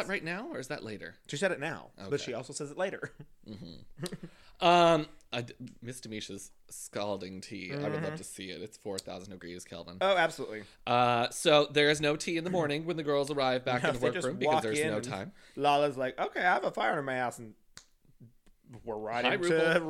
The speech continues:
Speaker 1: RuPaul and the mini challenge.
Speaker 2: Yes. <laughs>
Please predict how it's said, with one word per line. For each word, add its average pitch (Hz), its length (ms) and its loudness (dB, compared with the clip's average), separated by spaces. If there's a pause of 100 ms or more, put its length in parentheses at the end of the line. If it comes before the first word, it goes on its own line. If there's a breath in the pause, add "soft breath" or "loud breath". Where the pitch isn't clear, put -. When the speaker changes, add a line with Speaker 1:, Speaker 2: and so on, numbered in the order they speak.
(180)
Speaker 1:
RuPaul 139 240 -4 (440 soft breath)
and 135 140 -6
the 123 60 -6
mini 135 240 -6
challenge. 90 500 -12 (140)
Speaker 2:
Yes. - 420 -2 (140)
<laughs> 143 60 0